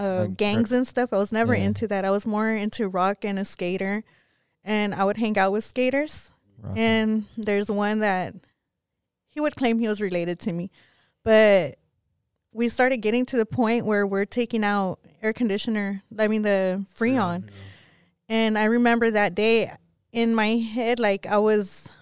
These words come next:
Speaker 1: running, but I was still standing on the same spot.
Speaker 3: Mm.
Speaker 1: And I started yelling, like, "Help me, s-, she's running after me." And I remember when he shook me and told me, "You're not
Speaker 2: Mm.
Speaker 1: running." And I looked down and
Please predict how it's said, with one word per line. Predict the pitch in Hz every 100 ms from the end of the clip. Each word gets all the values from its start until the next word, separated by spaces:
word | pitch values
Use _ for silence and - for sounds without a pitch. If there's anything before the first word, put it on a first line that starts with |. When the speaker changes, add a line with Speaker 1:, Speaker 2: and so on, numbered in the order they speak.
| -
Speaker 1:
running, | 196 202 226 220 180 180 - _ _ _ _ _ _ _ _ _
but | 190 202
I |
was | 220
still | - 247
standing | 247 208 220 233
on | 214
the | 196
same | - 202 202
spot. | - - 190 180 101 _ _ _ _ _
Speaker 3:
Mm. | 110 101 _ _ -
Speaker 1:
And | 214 208 202
I | 190 208
started | - 220 214 185
yelling, | 202 214 226 214 214 202
like, | 208 190
"Help | - 262 262
me, | 269 262
s-, | - -
she's | - 233 208
running | 247 269 254
after | 254 262 262
me." | 247 226 190 - _ _ _ _ _ _ -
And | 214
I | 214
remember | 214 240 233 233 233 226 220 226 220
when | 220 208 214
he | 220 208 208
shook | - - 226 -
me | 240 233
and | 208 214
told | 226 226
me, | 214 196
"You're | 190 202
not | 208
Speaker 2:
Mm. | 202
Speaker 1:
running." | 208 190 185 _ _ _ _ _ _
And | 208 208
I | 202
looked | 208 180 - _
down | 202 208 220 202
and | 185 180